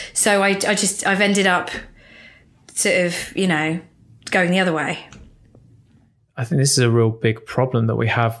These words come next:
Speaker 2: where women aren't allowed to be successful. Like, they have to,
Speaker 1: Yeah.
Speaker 2: they have to
Speaker 1: <clears throat>
Speaker 2: tread this, like, impossible, like, women in business specifically, like,
Speaker 1: Yeah.
Speaker 2: this impossible tightrope of,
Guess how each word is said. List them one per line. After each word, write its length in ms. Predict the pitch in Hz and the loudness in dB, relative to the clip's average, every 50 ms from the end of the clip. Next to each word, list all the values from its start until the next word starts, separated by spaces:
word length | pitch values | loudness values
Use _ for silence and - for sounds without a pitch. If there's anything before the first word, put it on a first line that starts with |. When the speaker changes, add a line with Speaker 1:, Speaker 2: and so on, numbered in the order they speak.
| - - | -10 -4
Speaker 2:
where 460 | 143 127 113 113 113 113 110 107 - - - - - - _ _ _ _ _ _ _ _ _ | -2 0 2 2 2 2 0 -2 -4 -10 -20 -20 -20 -20 _ _ _ _ _ _ _ _ _
women 260 | - 123 117 120 117 | 0 2 2 2 2
aren't 220 | 117 113 113 117 127 | 4 2 2 2 2
allowed 460 | 123 117 117 117 117 117 113 113 - | 2 2 2 4 4 2 2 0 -2
to 360 | - - 120 113 113 113 110 113 | 0 2 2 4 4 2 0 0
be 160 | - 123 117 113 | 0 0 2 2
successful. 720 | - 143 - - - 123 113 113 - - 123 117 117 120 | 0 -2 -2 0 0 0 0 0 0 0 0 2 2 2
Like, 240 | 117 113 117 117 - | 2 2 0 0 0
they 140 | - 117 110 | 0 2 2
have 280 | 120 120 113 113 - - | 2 2 0 -2 -2 0
to, 280 | 123 117 117 113 110 110 | 2 2 4 4 2 2
Speaker 1:
Yeah. 420 | - 196 180 175 170 170 175 180 - - | 2 2 2 0 0 -4 -6 -12 -16 -6
Speaker 2:
they 160 | - 127 123 127 | -2 0 2 2
have 260 | 123 117 123 131 254 | 2 2 2 2 2
to 120 | 220 123 180 | 2 0 0
Speaker 1:
<clears throat> 0 | |
Speaker 2:
tread 380 | - - - 127 123 113 - | 0 2 2 2 2 2 0
this, 260 | 123 120 110 - - | -2 -2 0 0 0
like, 320 | 120 117 113 117 - - - _ _ _ | 0 0 0 -2 -4 -8 -12 _ _ _
impossible, 720 | - 120 117 113 - 135 120 - - - 123 123 147 147 | -2 -2 -2 -2 -2 0 0 0 0 0 0 0 2 2
like, 200 | 135 127 127 123 | 2 2 4 4
women 220 | 139 143 135 123 | 4 4 4 4
in 140 | 120 117 117 | 4 2 2
business 440 | 117 131 127 127 127 117 113 104 - | 2 2 2 2 2 0 0 0 -2
specifically, 680 | - - - 131 - - 131 113 - - - 117 113 110 | -4 -4 -4 -2 -2 -2 -2 -2 -2 -4 -2 -2 -2 0
like, 140 | 117 - 185 | 0 0 0
Speaker 1:
Yeah. 180 | 175 170 165 | 0 0 0
Speaker 2:
this 220 | 139 120 - - 120 | 0 -2 0 0 0
impossible 600 | 117 113 113 - - 135 123 - - - 117 110 | -2 -2 -2 -4 -4 -4 -4 -2 -2 -2 -4 -2
tightrope 540 | - - 120 127 127 127 117 110 107 110 - | -2 0 0 0 0 0 -2 -2 -2 -2 -2
of, 240 | 110 107 104 - | -2 -2 -2 -6